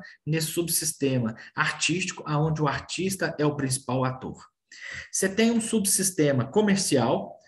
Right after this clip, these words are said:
aonde as galerias é, é, é o principal, é o principal agente, né? Mas tem as feiras, tem os leilões, tem o mercado online, ou seja, você tem outras maneiras comerciais de trabalhar a sua arte, tá? Você tem,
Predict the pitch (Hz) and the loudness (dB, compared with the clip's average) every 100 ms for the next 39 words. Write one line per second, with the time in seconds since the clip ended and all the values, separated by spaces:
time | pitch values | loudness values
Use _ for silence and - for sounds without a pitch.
0 | - - - - 147 156 147 135 127 143 | -20 -20 -16 -2 2 2 4 4 4 6
1 | 127 113 151 202 123 - - - 131 131 | 6 6 4 2 2 2 0 -2 2 2
2 | - 120 - 120 - 139 127 - - 120 | 2 0 0 -2 -2 0 0 0 -2 0
3 | 156 120 92 - 127 113 - 123 - 135 | 2 0 -2 -10 -10 -6 -4 -4 0 2
4 | 127 101 - 107 175 - - - 120 180 | 2 2 0 -2 -4 -6 -10 -8 -2 0
5 | 143 131 147 143 131 - 120 156 185 175 | 0 -2 -2 -2 -2 0 4 6 6 4
6 | 175 - - _ 139 139 135 123 110 120 | -2 -10 -20 _ 0 2 4 4 4 2
7 | 180 185 - - - - 147 151 127 123 | 0 0 -4 -10 -20 -2 2 4 4 4
8 | - 127 123 120 110 113 156 175 170 - | 4 2 2 2 0 0 -2 -4 -8 -14
9 | - 165 - 135 110 - 123 143 139 180 | -4 0 2 2 2 -2 -2 0 2 2
10 | 185 160 151 131 135 151 151 147 139 127 | 0 0 2 2 2 2 0 -2 0 0
11 | 117 113 127 - 127 131 110 110 - 143 | 2 0 -2 -4 -2 0 -2 -4 -4 -2
12 | 98 - - - - - _ - 110 156 | -4 -8 -16 -20 -20 -20 _ -6 -4 -4
13 | - - - - 131 165 - 196 196 165 | -8 -14 -14 -10 0 2 2 0 2 2
14 | 139 101 | 2 0